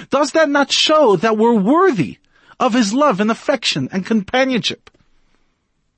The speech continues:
This is not a month that's here to break us. This is a month of love. This is a month of closeness.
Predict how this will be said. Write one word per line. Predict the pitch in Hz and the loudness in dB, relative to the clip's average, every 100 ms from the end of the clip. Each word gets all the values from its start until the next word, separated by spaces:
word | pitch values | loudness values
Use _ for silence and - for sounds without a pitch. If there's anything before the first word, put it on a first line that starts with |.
| _ _ _ _ _ _ _ _ _ _ _ _ _ _ _ - | _ _ _ _ _ _ _ _ _ _ _ _ _ _ _ -4
This | 381 330 | -2 2
is | 247 | 2
not | 226 | 2
a | 185 | 4
month | 185 226 - | 2 2 0
that's | 196 - | -4 -2
here | 196 | -4
to | - 160 | -2 -4
break | 110 120 151 240 254 | -6 -4 -2 0 -2
us. | 294 - - - - - - - - - - - _ _ _ _ _ _ _ - - - | -4 -4 -10 -18 -20 -20 -20 -14 -14 -14 -20 -20 _ _ _ _ _ _ _ -20 -20 -6
This | 311 302 | -6 -4
is | 311 | -2
a | |
month | 277 302 - | 0 -2 -4
of | 254 | -2
love. | 262 330 330 185 - _ _ _ _ _ _ _ _ _ _ _ _ _ _ _ _ _ _ - | 0 0 -2 -6 -14 _ _ _ _ _ _ _ _ _ _ _ _ _ _ _ _ _ _ -4
This | 277 | -2
is | - | -2
a | 302 | 0
month | 311 294 | 0 0
of | 285 | -4
closeness. | - - 330 339 - 311 233 - | -8 -2 0 0 -2 -4 -6 -10